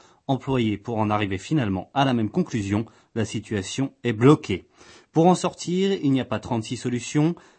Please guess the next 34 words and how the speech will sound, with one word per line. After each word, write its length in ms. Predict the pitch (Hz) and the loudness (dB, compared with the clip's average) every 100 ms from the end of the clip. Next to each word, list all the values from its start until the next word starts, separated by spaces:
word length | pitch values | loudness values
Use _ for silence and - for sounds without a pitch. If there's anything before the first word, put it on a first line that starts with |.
| _ | _
et 80 | 127 | 2
les 200 | 131 123 | 4 4
élections 380 | 123 113 123 113 | -2 -6 -10 -2
anticipées 680 | 165 - 139 135 113 151 185 | -2 -2 -8 -8 -4 -2 -2
semblent 480 | - 151 120 101 107 | -2 -2 0 -2 -2
à 100 | 127 | 2
moyen 300 | 139 123 110 | 2 2 -2
terme 380 | 98 117 117 117 | -2 -2 -2 -2
la 80 | 104 | -4
seule 220 | - 104 | -4 -6
issue 200 | 92 135 | -6 -6
possible. 580 | 135 123 - 98 85 80 _ _ _ | -4 -4 -4 -6 -6 -10 _ _ _
Mais 100 | 92 | -14
selon 260 | - 98 95 | -8 -6 -4
la 100 | 95 | -4
Constitution, 800 | - 113 135 120 117 - 165 170 - - _ | -6 -8 -8 -10 -10 -2 0 0 -8 -20 _
un 140 | 135 | -6
tel 180 | - 175 | 0 -2
scrutin 560 | - - 190 - 147 185 | -2 -2 -2 0 -2 0
ne 140 | 156 | -2
peut 180 | 110 139 | -2 -4
être 200 | 123 - | -4 -4
organisé 520 | 131 113 117 107 131 | -4 0 -2 -2 -4
qu'après 340 | 160 135 - 107 | -6 -8 -6 -8
trois 340 | - 123 170 | 0 2 2
échecs 340 | 151 - 117 - | 0 -2 -6 -2
consécutifs 800 | 170 160 170 120 - 139 - - - - | -2 0 -2 -4 -4 -6 -6 -18 -20 -4
de 80 | 127 | -2
gouvernement 640 | 127 110 98 92 101 110 | 0 0 0 0 0 -2
devant 260 | 104 104 101 | -6 -2 0
la 100 | 92 | -2
Chambre 300 | - 123 101 | -2 -2 -2
des 100 | 92 | -2
députés. 540 | 107 127 117 - - | -2 -4 -4 -4 -4